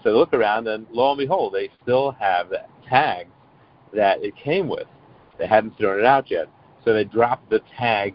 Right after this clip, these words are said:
in while they're at it. So, uh, then they give it to the mother, and when the mother gets it, she thinks that she has just gotten a brand new stretchy, and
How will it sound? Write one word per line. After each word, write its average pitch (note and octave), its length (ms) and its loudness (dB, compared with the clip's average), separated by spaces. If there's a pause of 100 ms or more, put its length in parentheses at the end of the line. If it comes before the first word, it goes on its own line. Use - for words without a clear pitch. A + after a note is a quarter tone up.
(140)
in G#2+ 300 -2 (520)
while G#2 320 4
they're A#2 220 2
at D3+ 180 4
it. F2+ 140 -8 (2000)
So, G#2 300 2
uh, F#2 400 -2 (600)
then A#2+ 400 2
they G#2+ 120 -2
give B2 180 2
it A#2+ 100 -8
to A#2+ 80 0
the A#2+ 80 2
mother, B2+ 320 2
and G2 100 -4
when G#2 120 -14
the G#2+ 80 -10
mother B2 320 0
gets B2 340 0
it, A2+ 220 0 (120)
she D#3+ 280 -6
thinks G2 360 -2
that G2 160 -8
she C#3+ 140 4
has A#2+ 140 4
just G#2 240 0 (100)
gotten F#2+ 480 0 (640)
a G#2+ 140 6
brand G#2+ 840 0 (220)
new G#2+ 540 -4 (640)
stretchy, G2+ 520 0
and G#2 240 -4